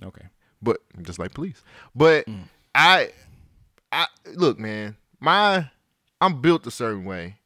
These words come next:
Speaker 2: You know what I'm
Speaker 1: Mm-hmm.
Speaker 2: saying? Like, I
Speaker 1: Mm-hmm.
Speaker 2: know people are pieces of shit,
Speaker 1: Mm-hmm.
Speaker 2: but I don't think his family is.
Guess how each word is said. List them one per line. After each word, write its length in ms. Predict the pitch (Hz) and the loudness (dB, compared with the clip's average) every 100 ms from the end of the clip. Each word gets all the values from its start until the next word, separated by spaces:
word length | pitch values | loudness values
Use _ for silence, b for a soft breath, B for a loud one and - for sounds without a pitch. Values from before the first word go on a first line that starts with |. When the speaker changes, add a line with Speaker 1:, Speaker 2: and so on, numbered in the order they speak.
| - | -8
Speaker 2:
You 80 | 165 | 0
know 80 | |
what 60 | 180 | 2
I'm 40 | 170 | 2
Speaker 1:
Mm-hmm. 40 | |
Speaker 2:
saying? 260 | - 156 143 | -2 -6 -2
Like, 140 | 127 | 0
I 60 | 247 | 2
Speaker 1:
Mm-hmm. 80 | 302 | 2
Speaker 2:
know 100 | 123 | 0
people 280 | 127 95 90 | -2 -10 -12
are 100 | - _ _ _ - | -14 _ _ _ -16
pieces 380 | 147 139 92 - | -12 -12 -14 -14
of 80 | |
shit, 400 | - - 123 160 | -10 -6 -6 -6
Speaker 1:
Mm-hmm. 340 | 104 98 101 101 98 _ 101 | -8 -8 -6 -8 -12 _ -4
Speaker 2:
but 220 | 131 131 | 0 6
I 100 | 127 | 6
don't 180 | 127 113 | 4 0
think 240 | 120 117 | -4 -6
his 160 | 92 101 | -6 -8
family 480 | - 110 185 165 113 | -4 -2 -2 -4 -6
is. 300 | 120 143 | -8 -8